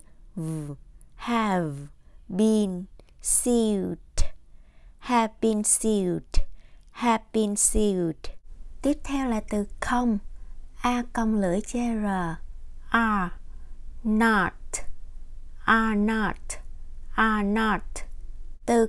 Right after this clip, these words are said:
công khai. Public. Public, public.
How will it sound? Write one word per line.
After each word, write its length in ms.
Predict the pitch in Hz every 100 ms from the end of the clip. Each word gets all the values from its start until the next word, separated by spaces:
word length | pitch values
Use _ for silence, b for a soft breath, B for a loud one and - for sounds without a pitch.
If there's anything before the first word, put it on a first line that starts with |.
| -
công 320 | 240 240 247
khai. 480 | - 247 240 240 240 - - - - - -
Public. 1600 | - 240 262 - - - - - - 196 196 165 - - - - b b b b - -
Public, 760 | 240 233 - 190 156 - - - - - - - - 240
public. 420 | 233 - 190